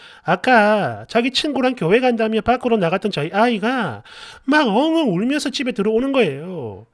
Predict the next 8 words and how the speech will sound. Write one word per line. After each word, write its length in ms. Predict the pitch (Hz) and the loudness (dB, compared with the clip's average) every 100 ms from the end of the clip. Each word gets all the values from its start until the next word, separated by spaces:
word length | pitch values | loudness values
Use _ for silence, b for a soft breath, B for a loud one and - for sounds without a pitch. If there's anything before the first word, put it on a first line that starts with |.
| B B B | B B B
아직 300 | - 294 262 - | 2 4 2 0
아홉 220 | 277 349 | 4 4
살밖에 460 | - 262 240 240 233 | 4 2 2 2 -2
안 140 | 170 180 | -2 -2
된 220 | 208 139 | -4 -2
말 320 | 160 254 320 | 0 0 0
그대로 300 | 240 254 269 | 0 0 -2
어린아이인데, 1400 | 175 208 262 277 311 262 233 233 135 143 147 113 110 | 2 2 2 2 2 0 -4 -4 -4 -6 -12 -14 -16